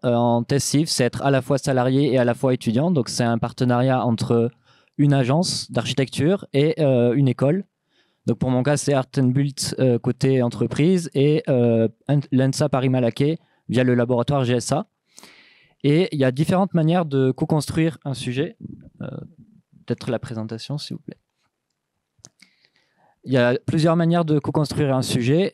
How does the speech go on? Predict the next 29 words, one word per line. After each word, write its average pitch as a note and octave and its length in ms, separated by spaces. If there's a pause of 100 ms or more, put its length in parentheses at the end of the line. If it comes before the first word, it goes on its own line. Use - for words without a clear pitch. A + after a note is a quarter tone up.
(120)
Il C#3+ 60
y B2+ 80
a C3 360
des C3+ 200
manières E3 400
où C#3 200
on C3 140
répond F3 420 (260)
à C3 280
des C3 400
appels E3+ 200
à E3 60
projets D3+ 360
qui C3 160
sont, C#3 400
euh, A2 260 (320)
communiqués D3+ 500
via C#3 200
des A#2+ 180
agences C3+ 340
qui - 200
ont C#3 100
déjà C#3 340
des B2+ 100
thématiques C3 680
qu'ils B2 140
développent C3 360
en A#2+ 100
interne C#3 460